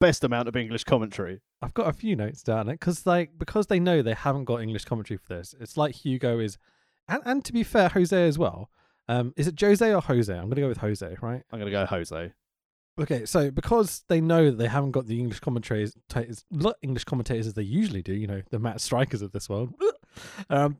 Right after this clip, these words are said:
Speaker 2: <laughs> they are
Speaker 1: New, new, c-, new play-by-play commentator for Impact Wrestling announced today. Josh Matthews is moving to director of football. He's moving upstairs.
Speaker 2: Oh, interesting. <laughs>
Speaker 1: And it's going to be a commentary duo of Matt Striker and D'Lo Brown.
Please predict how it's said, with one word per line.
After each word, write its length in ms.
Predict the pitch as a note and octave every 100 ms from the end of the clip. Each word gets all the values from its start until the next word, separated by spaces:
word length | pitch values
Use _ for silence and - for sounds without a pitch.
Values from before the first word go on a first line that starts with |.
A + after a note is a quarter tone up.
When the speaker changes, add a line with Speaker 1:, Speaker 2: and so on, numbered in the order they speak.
| -
Speaker 2:
<laughs> 560 | - - - - -
they 160 | A3+ G#3
are 40 | E3+
Speaker 1:
New, 220 | F3 E3+
new, 280 | E3+ E3 F3
c-, 160 | E3+ E3
new 280 | D#3+ D#3 D#3+
play-by-play 560 | - E3+ D#3 D3+ D#3 D#3+
commentator 480 | E3 D#3 F3 D#3 -
for 60 |
Impact 340 | - E3 D#3+ -
Wrestling 360 | E3 - G#3+ A2+
announced 300 | F#2+ F#2 -
today. 180 | F#2+ F#2+
Josh 300 | - C#3+ -
Matthews 440 | D3 C#3 C3+ B2+
is 180 | C3+ - _ -
moving 340 | D3+ C#3 C#3
to 100 | C#3+
director 440 | C#3 C#3 D3 - C#3
of 80 |
football. 380 | - F#3 - G2+
He's 160 | B2 A#2
moving 240 | D3+ D3
upstairs. 560 | C3+ - - A2 E2 D3
Speaker 2:
Oh, 240 | F3 B3+ F2+ -
interesting. 420 | F#3 - A2 - A#2
<laughs> 400 | E3 - G#3 -
Speaker 1:
And 100 | -
it's 140 | C#3 C3+
going 140 | C#3+
to 20 | C3
be 60 |
a 40 | C3+
commentary 340 | E3 F3 D#3
duo 240 | C#3 D3+
of 100 | A2+
Matt 240 | A#2+ D3 A#2+
Striker 420 | - D#3 D3 -
and 200 | D3 C3
D'Lo 360 | - E3 D3 D3+
Brown. 640 | - C3 D3 G2 E2+ D#2